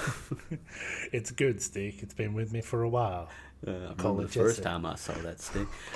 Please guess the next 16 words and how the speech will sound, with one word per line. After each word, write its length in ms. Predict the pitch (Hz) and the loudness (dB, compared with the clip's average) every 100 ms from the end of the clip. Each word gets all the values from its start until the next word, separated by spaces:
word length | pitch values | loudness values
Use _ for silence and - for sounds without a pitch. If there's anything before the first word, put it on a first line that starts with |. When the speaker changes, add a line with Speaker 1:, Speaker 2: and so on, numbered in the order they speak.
| - - | -2 10
Speaker 1:
Um, 540 | 135 135 123 104 87 - | 12 12 12 8 4 6
I, 200 | 127 131 - - | 10 10 8 0
<laughs> 200 | - - | -6 -2
I 60 | 123 | -2
can't, 480 | - - 156 139 - - | 2 6 8 8 4 -4
I 60 | - | 4
can't 180 | 127 - | 4 6
tell 120 | 104 | 4
you 180 | 87 85 - | 2 -2 -4
what 140 | 92 | -4
I 20 | |
got 220 | - - - | -2 -6 -6
you, 100 | - - _ _ _ | -10 -12 _ _ _
'cause 300 | - - - - | -14 -12 -10 -8
that 80 | |
would 80 | - | -8